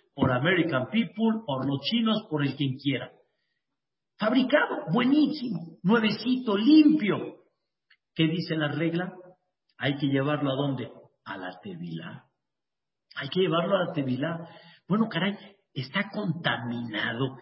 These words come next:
el plato. O sea, no es época de virus, por favor.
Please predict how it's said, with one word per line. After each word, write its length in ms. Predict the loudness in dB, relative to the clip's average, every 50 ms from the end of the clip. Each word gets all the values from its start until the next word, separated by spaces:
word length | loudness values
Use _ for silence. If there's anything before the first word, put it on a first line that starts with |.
| -10 -6
el 320 | -4 -4 -4 -4 -8 -8 -6
plato. 540 | -4 -4 -2 -4 -4 -8 -10 -14 -18 -20 -20 _ _ _ _ _ _ _ _ _ _ _ _ _
O 80 | -8 -4
sea, 240 | -2 -2 -2 -2 -6 -14 -20 -20 -20 _ _
no 200 | 2 4 4 4
es 120 | 4 4 2
época 380 | 2 2 0 0 2 2 2
de 140 | 2 2 0
virus, 460 | -2 -4 -8 -8 -4 -2 -2 -2 -4 -6
por 140 | -8 -8 -8
favor. 540 | -6 -8 -8 -8 -10 -12 -10 -10 -10 -10 -10